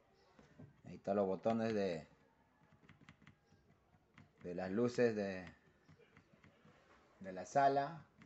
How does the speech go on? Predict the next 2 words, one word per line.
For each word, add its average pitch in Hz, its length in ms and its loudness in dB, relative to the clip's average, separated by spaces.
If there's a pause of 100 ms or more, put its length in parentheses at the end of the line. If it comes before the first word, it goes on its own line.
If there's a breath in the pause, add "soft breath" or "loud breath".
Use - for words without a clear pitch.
(1400)
Este - 220 -8
dos. 135 580 2